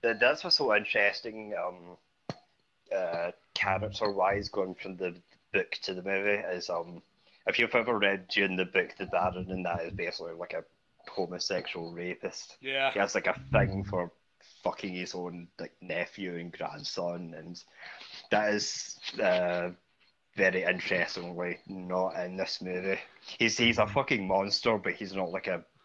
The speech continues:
Speaker 1: rape monster, which, which probably again boils down to the fact that Frank Herbert is a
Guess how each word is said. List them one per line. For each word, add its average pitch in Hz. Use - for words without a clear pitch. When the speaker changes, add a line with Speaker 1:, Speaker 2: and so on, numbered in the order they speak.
Speaker 1:
rape 90
monster, 92
which, 117
which 123
probably 117
again 95
boils 90
down 82
to 90
the 92
fact 87
that 90
Frank 90
Herbert 85
is 87
a 87